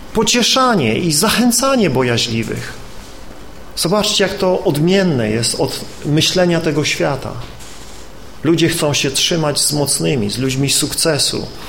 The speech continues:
z ludźmi, którzy są zdrowi, którym wszystko dobrze w życiu idzie. A w Kościele Bóg mówi: "Do tych niskich się skłaniajcie.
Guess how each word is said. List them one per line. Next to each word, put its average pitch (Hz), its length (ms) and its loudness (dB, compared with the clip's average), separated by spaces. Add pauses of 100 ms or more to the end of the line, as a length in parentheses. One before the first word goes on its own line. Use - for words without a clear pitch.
(200)
z 123 100 -2
ludźmi, 147 320 4
którzy 143 240 0
są 147 200 2
zdrowi, 160 680 2 (240)
którym 147 260 2
wszystko 160 420 2
dobrze 139 280 2
w 127 60 -2
życiu 135 340 0
idzie. 117 360 0 (400)
A 156 100 0
w - 80 -2
Kościele 285 600 2 (760)
Bóg 202 120 0
mówi: 220 220 4
"Do 233 100 2
tych 233 200 0
niskich 214 400 0
się 123 140 -2
skłaniajcie. 113 680 -2